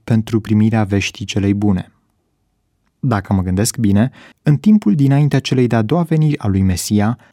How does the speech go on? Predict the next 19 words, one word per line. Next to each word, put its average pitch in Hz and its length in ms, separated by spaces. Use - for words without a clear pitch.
condițiile 156 720
nu 202 140
diferă 110 360
față 104 260
de 101 100
cele 110 220
care 110 160
au 104 100
existat 107 500
atunci 110 380
când 101 280
el 123 320
a - 80
venit 120 320
pentru 110 300
prima 127 280
oară, 135 460
nu-i 113 200
așa? 113 380